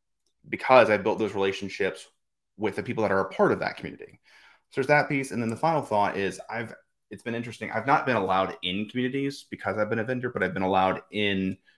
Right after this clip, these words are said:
to speak for specific engagements. So again, if I provide significant value to the market,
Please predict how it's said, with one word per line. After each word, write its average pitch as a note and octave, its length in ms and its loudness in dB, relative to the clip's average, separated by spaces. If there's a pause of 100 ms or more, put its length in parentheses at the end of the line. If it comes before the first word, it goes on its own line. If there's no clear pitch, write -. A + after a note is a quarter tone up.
(200)
to G2+ 160 -4
speak - 400 0
for G#2+ 240 0
specific F#2 420 -2
engagements. E2 640 -8
So - 140 -6
again, F#2+ 480 2 (800)
if A2 120 2
I A2 100 8
provide A2+ 460 4
significant G#2 540 0
value G2 680 0
to A2+ 200 -2
the F2+ 120 -2
market, F2+ 600 0